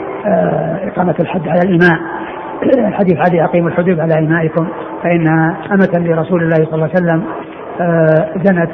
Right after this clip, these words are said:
فأمرني أن أذهب إليها لأقيم عليها الحد فوجدتها نفساء فتركت، آه، أخرت ذلك.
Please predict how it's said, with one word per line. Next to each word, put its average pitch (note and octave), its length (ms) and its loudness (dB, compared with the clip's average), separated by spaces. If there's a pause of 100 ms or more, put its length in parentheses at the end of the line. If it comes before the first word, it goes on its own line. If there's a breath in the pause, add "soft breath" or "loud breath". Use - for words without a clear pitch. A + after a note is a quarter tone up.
فأمرني E3+ 800 0 (420)
أن F3+ 60 -4
أذهب D#3+ 260 0
إليها E3 560 2 (440)
لأقيم E3 400 2
عليها D#3 280 2
الحد D#3+ 240 -2 (300)
فوجدتها E3 760 0 (280)
نفساء E3+ 500 0 (540)
فتركت، E3+ 580 0
آه، E3+ 760 -2
أخرت G3+ 300 -2
ذلك. E3 360 0